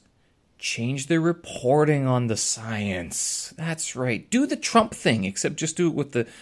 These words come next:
the gnat testing science or whatever, whatever they're doing. Anyway, you see these articles come out, "Oh, well, this Omicron strain, that's, it's not as bad, it's not as virulent, it's not as catchable, it, not as contagious." And you're going,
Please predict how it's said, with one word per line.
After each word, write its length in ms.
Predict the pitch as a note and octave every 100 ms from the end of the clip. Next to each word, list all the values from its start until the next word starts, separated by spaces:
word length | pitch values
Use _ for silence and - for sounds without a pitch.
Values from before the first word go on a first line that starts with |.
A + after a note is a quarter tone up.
| - -
the 80 |
gnat 340 | G#2 A2+ - -
testing 480 | - E2+ - F2 - - _ -
science 600 | - G2 F2 E2 D#2 F#2+
or 80 | E2+ -
whatever, 640 | F#2 F#2+ F#2 F#2 F#2 F2 -
whatever 460 | - C3+ D3+ F#2 F2+
they're 100 | F2+
doing. 220 | F#2 -
Anyway, 280 | A2+ G2 F#2
you 160 | G2+ B2
see 200 | - D3
these 180 | B2
articles 420 | - A2 A2+ A2 -
come 180 | A#2
out, 140 | G#2 G2 - - -
"Oh, 160 | E3
well, 300 | E3+ C#3+ F#2+ - _ -
this 680 | G#2 G2 G2+ E3 G#3 - C3
Omicron 580 | A#2+ F#2+ - A2 F2
strain, 460 | E2+ - G2+ F#2+ F2+ - - - -
that's, 400 | - - - - - -
it's 160 | - -
not 100 | A2+
as 100 | G2
bad, 340 | G#2+ B2+ C3+
it's 100 | G#2
not 120 | C#3
as 100 | B2
virulent, 640 | G2 G2 A2+ G3+ D#3+ C#3+ - - - -
it's 140 | -
not 120 | D3+
as 80 | B2+
catchable, 520 | - F3 - A#2 E2 - - - -
it, 160 | A#2 - - D#3+
not 200 | D#3 F#3
as 80 | C#3+
contagious." 760 | C#3+ B2+ G3+ B3 G3 B2 -
And 100 | A2+
you're 80 | A2+
going, 240 | A2+ G#2+